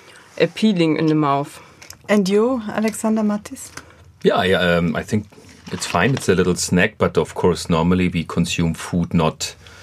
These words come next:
Speaker 3: just dried. So we have, uh, a formulation, we have a sauce, you know, it's a composition,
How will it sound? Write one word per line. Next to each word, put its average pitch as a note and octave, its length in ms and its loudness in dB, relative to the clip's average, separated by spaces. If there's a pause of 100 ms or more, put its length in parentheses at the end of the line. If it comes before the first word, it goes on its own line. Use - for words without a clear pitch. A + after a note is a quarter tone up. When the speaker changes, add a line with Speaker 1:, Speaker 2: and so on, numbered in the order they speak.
(360)
Speaker 3:
just - 300 0
dried. D2 400 0
So - 140 -6
we D2 120 -6
have, D2 320 -2
uh, D2 360 0
a - 40 -12
formulation, F2 960 0
we D#2 80 -2
have D2+ 140 -6
a D#2 40 -6
sauce, F#2+ 720 2
you D2+ 80 -2
know, D2+ 140 -2
it's - 100 -6
a - 60 -6
composition, E2+ 720 -2